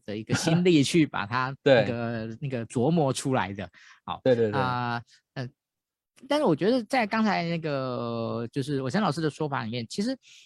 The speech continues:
Speaker 1: 呃，你，你，你，其实你是直接把这三件事情做了一个，一个连结来谈，而不是特别把它分开来，
Speaker 2: 对。
Speaker 1: 来谈。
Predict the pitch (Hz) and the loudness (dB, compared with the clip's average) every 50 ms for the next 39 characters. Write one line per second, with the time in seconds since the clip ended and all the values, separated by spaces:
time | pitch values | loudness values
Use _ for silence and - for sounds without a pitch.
0 | _ _ - 139 127 123 117 110 110 113 113 107 - - - - - - - _ | _ _ -8 -6 -6 -4 -4 -4 -4 -6 -6 -8 -10 -12 -16 -18 -20 -20 -20 _
1 | _ _ _ _ _ _ _ 170 160 160 - - 170 - 180 165 175 151 - - | _ _ _ _ _ _ _ 0 0 0 0 -4 -8 -6 -2 0 0 0 0 0
2 | - 180 214 220 269 262 190 139 - 170 139 - 139 123 120 - 151 151 139 - | 0 2 2 2 2 2 0 0 0 -2 -2 -2 -4 -4 -2 -2 -2 -2 -2 -6
3 | 104 110 143 143 - 151 147 143 139 135 131 139 117 - - 104 107 110 - - | -8 -6 -4 -2 -2 -2 -2 -2 -2 -4 -4 -6 -6 -6 -6 -6 -6 -6 -4 -2
4 | 160 143 123 110 107 101 90 120 113 - - 117 107 104 101 101 98 - 131 123 | -2 -2 0 -2 -4 -6 -8 -10 -12 -10 -8 -6 -6 -4 -6 -6 -8 -10 -10 -8
5 | - 127 113 107 110 123 113 123 123 117 120 156 175 - 131 110 110 104 95 104 | -6 -6 -6 -6 -8 -12 -8 -6 -4 -2 -2 -2 -2 -2 -2 -4 -2 -4 -6 -8
6 | - - - 92 104 - - 123 123 127 - 147 131 113 101 101 - 247 202 160 | -8 -10 -10 -10 -10 -8 -8 -8 -8 0 2 4 4 4 2 0 2 4 4 4
7 | 131 - 113 104 107 113 113 - - - - _ _ _ _ _ _ _ _ - | 2 0 -2 -4 -4 -4 -6 -10 -16 -20 -20 _ _ _ _ _ _ _ _ -8
8 | 104 104 131 139 131 - 151 160 160 151 147 120 98 98 98 - - - 113 107 | -6 -6 -4 -4 -2 -2 -2 0 0 -2 -2 -2 -2 -4 -6 -8 -12 -10 -10 -10
9 | 110 - - 131 | -10 -10 -14 -18